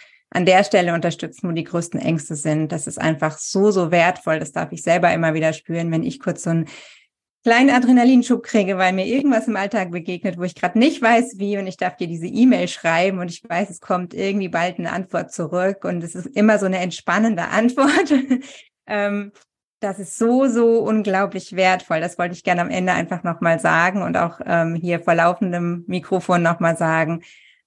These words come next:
ähm, weil ich glaube, das ist das Gefühl, mit dem eigentlich alle Menschen diesem Thema begegnen sollten. Und ja, falls, äh, du das gerade hörst und denkst,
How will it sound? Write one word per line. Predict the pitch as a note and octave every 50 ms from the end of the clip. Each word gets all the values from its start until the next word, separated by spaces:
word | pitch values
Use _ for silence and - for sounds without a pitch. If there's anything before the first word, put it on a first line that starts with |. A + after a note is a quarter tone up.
| _ -
ähm, | F3 E3 D#3+ E3 E3 E3 E3 D#3 D3 - _ _ _ -
weil | - E3 D#3+ E3
ich | E3+ - -
glaube, | - E3+ D#3+ E3 E3 D#3+ E3+ E3+ E3+ E3+ E3+ E3+ - -
das | - F3 E3+ -
ist | E3 - F3
das | D#3+ -
Gefühl, | - E3 - - G3 G3
mit | F#3 F3 E3
dem | E3+ E3
eigentlich | D#3+ E3 E3 E3 E3 - -
alle | F3+ F3+ F3
Menschen | E3+ D#3+ D#3+ E3 E3 - - D#3+ D#3 D#3 D3+
diesem | D3+ D#3 D3+ D#3 D3
Thema | D3 - D#3+ D#3 D#3
begegnen | C#3+ D#3+ D3+ - D#3 D#3 - E3+ D3+ D3+
sollten. | D3 D#3 D3+ D3+ D3+ C#3 - D3+ D3+ D3
Und | - - - D#3+ D#3 D3+ D3+ C#3+ - - - - - _ _ _ _ _ _ -
ja, | G#3 G3+ F3 E3+ E3+
falls, | - E3 D#3+ D#3+ - - -
äh, | - - F#3 F3 E3+
du | E3 E3+
das | E3 F3 -
gerade | - - F3 F3 F3 F3+
hörst | F#3 F#3+ G3 G3+ G3+ -
und | F#3+ F#3 F3
denkst, | F3+ F3 E3+ E3+ -